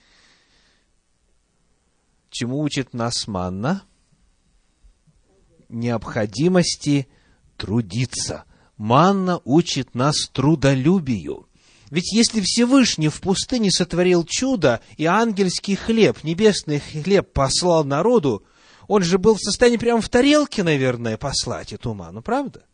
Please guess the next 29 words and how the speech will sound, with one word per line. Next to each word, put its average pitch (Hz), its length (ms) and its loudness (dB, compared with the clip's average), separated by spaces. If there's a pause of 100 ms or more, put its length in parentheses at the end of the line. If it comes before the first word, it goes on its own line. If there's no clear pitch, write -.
(920)
Прямо 233 240 0
уже 240 160 0
приготовленную 214 1200 4
по - 260 -6
заказу, 180 960 2 (300)
кому 156 180 -2
как 196 180 0
нравится, 170 460 2
кому 214 160 -4
в 226 80 -2
лепёшках, 165 840 0
кому 196 500 0 (340)
варёное, 180 920 2
кому 180 340 -4
печёное, 165 920 -2
да? 254 180 -4 (560)
То 175 80 -2
есть - 220 -6 (200)
он 226 320 2 (260)
не 175 160 0
ограничен 220 720 0
в - 80 -8
своих 147 280 -4
возможностях, 104 920 -10 (340)
но 127 160 -6
он 190 100 -4
так 180 200 -10
не 165 180 -6
сделал. 87 540 -10